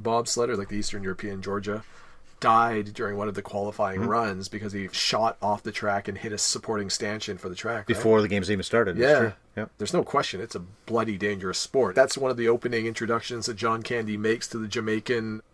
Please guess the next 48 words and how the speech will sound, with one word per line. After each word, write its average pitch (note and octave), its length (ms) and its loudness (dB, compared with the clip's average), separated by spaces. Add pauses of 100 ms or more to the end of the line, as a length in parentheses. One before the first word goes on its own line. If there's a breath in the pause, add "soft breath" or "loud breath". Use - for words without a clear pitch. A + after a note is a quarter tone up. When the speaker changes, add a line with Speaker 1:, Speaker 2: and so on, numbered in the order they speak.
(120)
Speaker 1:
I A#2 60 -4
guess G#3 160 2
it's - 120 -6
like G#2 160 -4
the G#2 60 -10
broader G2+ 380 0
assembly. A2 360 -2
At F2 60 -8
that G#2+ 140 0
point, G#2 200 -6
he G2+ 40 -6
has, F#2 160 -8
what, F#2 120 -8
three A2+ 300 -6
members? A2 380 -4
He's G#2+ 140 -8
trying G#2+ 160 -6
to G#2 60 -6
recruit G#2 280 -6
a F#2+ 60 -4
fourth. D#3 420 -2
Is A2 60 -6
that A#2 140 -4
right? E3+ 160 0
Or A2 60 2
is G#2 100 -2
it G#2+ 100 -4
just - 360 0 (240 soft breath)
Doris A2 360 0
and G#2 80 -6
Sanka? G#2+ 320 -2
When F#2+ 80 -6
he G2+ 40 -4
shows B2+ 360 6
the G#2+ 200 -2 (500 loud breath)
film C3 280 4
clips, B2+ 440 6
uh, B2 60 4
Speaker 2:
It's A2+ 160 6
just C3 160 8
Speaker 1:
it's G2+ 100 -6
Speaker 2:
Doris A2 320 2
and G#2+ 80 0
Sanka G#2+ 300 2
because F2+ 340 2
Speaker 1:
Yeah. G2 80 -2
Speaker 2:
Junior G#2+ 420 6
and F2 720 0